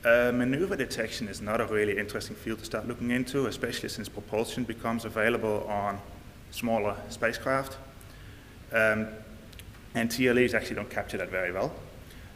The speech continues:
Uh, space health detection, which Melrose mentioned a bit earlier as well, is an interesting thing to look into, uh, especially if two objects, for example, are on conjunction course.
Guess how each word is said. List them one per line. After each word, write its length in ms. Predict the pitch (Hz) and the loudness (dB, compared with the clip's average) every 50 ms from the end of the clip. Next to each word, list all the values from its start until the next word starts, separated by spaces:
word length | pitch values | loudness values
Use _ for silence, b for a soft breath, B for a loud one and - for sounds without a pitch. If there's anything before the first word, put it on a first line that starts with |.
| B - | B 0
Uh, 260 | 127 123 127 127 123 | 4 6 6 6 6
space 320 | - - - 170 170 160 - | 4 4 4 4 4 4 4
health 260 | - 110 117 117 - | 4 4 4 4 4
detection, 480 | 147 127 - 139 143 139 - 165 147 | 0 2 4 4 2 2 2 -2 0
which 200 | 120 107 - - | 0 0 0 0
Melrose 500 | 110 104 107 113 110 113 110 107 107 - - - - - | 0 0 2 2 2 4 2 2 2 -2 -6 -8 -8 -6
mentioned 360 | 110 107 113 110 - 110 104 | -6 -4 -4 -4 -4 -4 -2
a 20 | |
bit 160 | 101 110 107 | 0 2 2
earlier 320 | 107 107 107 110 110 107 101 | 4 4 4 4 2 2 0
as 100 | 92 95 | 0 0
well, 140 | 104 107 110 101 | 0 0 0 -2
is 80 | 107 107 | -2 -2
an 80 | 113 | 0
interesting 400 | 110 113 113 - 113 - - 117 | -2 -2 -2 -2 -4 -4 -4 -4
thing 200 | 110 - 123 117 117 | -2 0 0 0 0
to 100 | - 113 | -2 -4
look 160 | 113 110 - | -4 0 4
into, 420 | 127 120 120 120 - 117 113 110 107 - - - - - | 4 4 4 2 0 0 0 -2 -4 -8 -12 -12 -8 -2
uh, 200 | 101 104 104 101 | 0 2 2 2
especially 400 | - 110 - - 135 135 - 117 | 0 0 2 2 2 2 2 0
if 140 | 104 - - | -2 -2 -2
two 360 | - 117 110 104 101 98 107 - | -2 0 0 0 0 -2 -2 -4
objects, 320 | - 110 110 - 107 104 - | -4 -4 -2 -2 -4 -4 -4
for 80 | - | -6
example, 320 | 98 - 110 101 95 98 101 | -6 -4 -4 -4 -4 -4 -6
are 60 | 98 | -6
on 80 | 95 | -6
conjunction 480 | - - 101 - 110 104 104 - - 95 | -6 -8 -6 -2 -2 -2 -2 -2 -8 -8
course. 420 | - - 92 87 90 95 - - | -8 -6 -4 -4 -2 -4 -4 -8